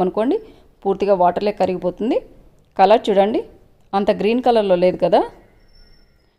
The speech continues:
మీరు కావాలంటే కొంచెం ఫుడ్ కలర్ అనేది యాడ్ చేసుకోండి. సేమ్ మన కచ్చా మ్యాంగో బైట్ చాక్లెట్స్ ఏ కలర్లో ఉంటాయో అలాగనే వస్తాయన్నమాట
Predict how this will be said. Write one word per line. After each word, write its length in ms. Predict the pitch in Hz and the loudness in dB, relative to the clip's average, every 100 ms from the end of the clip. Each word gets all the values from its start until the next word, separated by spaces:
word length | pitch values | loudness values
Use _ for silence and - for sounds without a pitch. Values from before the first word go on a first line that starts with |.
| - | -8
మీరు 120 | 233 233 | -4 4
కావాలంటే 380 | 226 247 285 466 381 | 6 6 4 0 0
కొంచెం 220 | 277 294 | 0 0
ఫుడ్ 140 | 254 233 | -2 0
కలర్ 160 | 226 226 | 2 2
అనేది 160 | 220 196 | 2 4
యాడ్ 120 | 180 185 | 2 0
చేసుకోండి. 420 | 185 - 208 294 508 - - _ - - - | -8 -4 -4 -2 -6 -10 -20 _ -20 -10 0
సేమ్ 200 | 220 208 | 0 2
మన 100 | 196 185 180 175 | 2 4 2 0
కచ్చా 220 | 208 196 220 | -4 0 2
మ్యాంగో 220 | 202 190 202 | 2 2 4
బైట్ 140 | 202 202 | 2 2
చాక్లెట్స్ 380 | 190 196 185 - - 185 | 0 -2 -6 -8 -4 -2
ఏ 40 | 185 | 2
కలర్లో 280 | 190 185 175 | 2 2 0
ఉంటాయో 240 | 175 269 440 - | 0 -2 -2 2
అలాగనే 340 | 180 175 208 214 | 4 4 2 -2
వస్తాయన్నమాట 500 | 175 180 175 175 165 | 0 0 0 0 -2